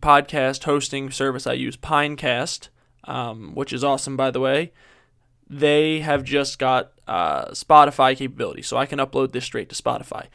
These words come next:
Now, I have to figure out how that works. It may be a few days before it's up. I may have to be cleared, or I, I don't know. So I will definitely keep you guys updated as to how you can listen to this, and,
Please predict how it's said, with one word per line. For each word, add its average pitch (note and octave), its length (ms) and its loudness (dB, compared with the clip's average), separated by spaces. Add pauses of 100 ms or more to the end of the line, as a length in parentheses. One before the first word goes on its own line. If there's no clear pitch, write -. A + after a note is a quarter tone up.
(260)
Now, C3+ 140 0
I - 20 2
have D3+ 160 2
to E3 80 -12
figure D3 340 -2
out C3+ 200 2
how - 160 -6
that A2 160 -4
works. E3+ 400 0
It C3 180 -6
may D3 360 0
be C3 180 -2
a - 40 -4
few C3+ 200 -4
days D3+ 260 2
before B2+ 300 -8
it's C3 160 -4
up. D#3 280 6
I B2+ 180 -6
may B2+ 200 -4
have - 320 -10
to - 160 -8
be - 240 -12
cleared, D#3+ 640 0
or F2+ 320 -4 (920)
I, D3 460 6
I - 20 6
don't C#3 140 0
know. B2 240 -8
So B2+ 540 -2 (120)
I C3+ 340 4
will C3 180 -4
definitely D3+ 320 -2
keep D#3 200 -10
you C3+ 80 -4
guys C3 180 2
updated C3+ 420 2
as B2 220 0
to C3 180 -8
how C#3 240 0
you B2 160 -4
can C3 120 -8
listen E3 260 -2
to F3+ 80 -8
this, F3 420 -2
and, C3 560 -4